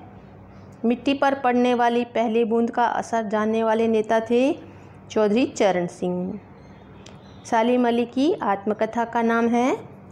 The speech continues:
फॉल ऑफ ए स्पैरो। प्रश्न आता है,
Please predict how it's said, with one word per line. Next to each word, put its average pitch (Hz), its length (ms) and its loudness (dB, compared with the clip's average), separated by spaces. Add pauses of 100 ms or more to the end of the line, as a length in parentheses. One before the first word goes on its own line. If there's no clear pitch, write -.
(120)
फॉल 214 300 2
ऑफ 202 200 -2
ए 330 300 -2 (320)
स्पैरो। 180 640 0 (2250)
प्रश्न 214 280 0
आता 226 260 0
है, 226 360 0